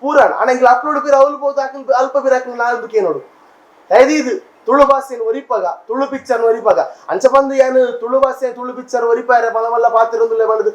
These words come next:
ದೇವರನ ಜಿನ್ನೊಚ್ಚಿ, ಎನ್ನೆರ್ದು ಮಲ ಮಲ್ಲ ಹಿರಿಯ ಕಲಾವಿದರ ನಕಲು, ಎನ್ನೆರ್ದು ಪುದರ್ ಪೋಯಿ ನಂಚಿನ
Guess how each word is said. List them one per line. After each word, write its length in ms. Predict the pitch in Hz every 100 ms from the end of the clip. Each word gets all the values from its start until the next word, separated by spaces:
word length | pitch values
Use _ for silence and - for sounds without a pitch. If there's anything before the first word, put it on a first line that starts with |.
| - _ -
ದೇವರನ 320 | 214 262 254
ಜಿನ್ನೊಚ್ಚಿ, 600 | 240 233 226 - 202 214 -
ಎನ್ನೆರ್ದು 460 | 190 247 269 277 262
ಮಲ 220 | 214 254
ಮಲ್ಲ 260 | 262 269
ಹಿರಿಯ 260 | 247 247 254
ಕಲಾವಿದರ 480 | 240 233 226 226 220
ನಕಲು, 380 | 220 226 226 233 - _ 170
ಎನ್ನೆರ್ದು 440 | 240 262 254 262
ಪುದರ್ 480 | - 220 254 285 262
ಪೋಯಿ 140 | 269
ನಂಚಿನ 280 | 262 247 240